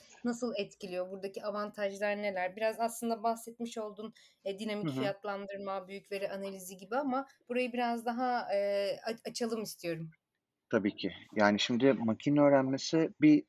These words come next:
Speaker 2: eee, şeyi açıklığa kavuşturmak gerekiyor. Yapay zekâ, eee, ve makine öğrenmesi aslında, ya, makine öğrenmesi yapay zekânın bir alt doktrinidir. Yani, bu ikisi farklı şeyler değildir. Eee, yapay zekâ genel bir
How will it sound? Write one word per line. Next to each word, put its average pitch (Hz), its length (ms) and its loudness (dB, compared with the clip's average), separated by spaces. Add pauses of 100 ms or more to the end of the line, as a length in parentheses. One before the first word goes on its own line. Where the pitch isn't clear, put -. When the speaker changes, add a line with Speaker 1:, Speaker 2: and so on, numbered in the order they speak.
(120)
Speaker 2:
eee, 117 360 2
şeyi 131 260 4
açıklığa - 760 0
kavuşturmak 113 640 0
gerekiyor. 101 580 -2
Yapay 120 420 2
zekâ, 127 520 -2 (520)
eee, 110 60 2 (140)
ve 120 60 0
makine 117 380 0
öğrenmesi 120 760 0
aslında, 127 600 2 (120)
ya, 92 100 0
makine 117 340 2
öğrenmesi 135 460 2
yapay 131 280 2
zekânın 127 420 0
bir 123 180 0
alt 117 160 2 (140)
doktrinidir. 98 720 -2 (280)
Yani, 98 140 -2
bu 120 120 4
ikisi 117 340 -2
farklı 110 300 4
şeyler 113 460 4
değildir. 107 500 -2 (260)
Eee, 107 80 2 (160)
yapay 135 380 2
zekâ 127 480 0 (140)
genel 131 400 8
bir - 280 0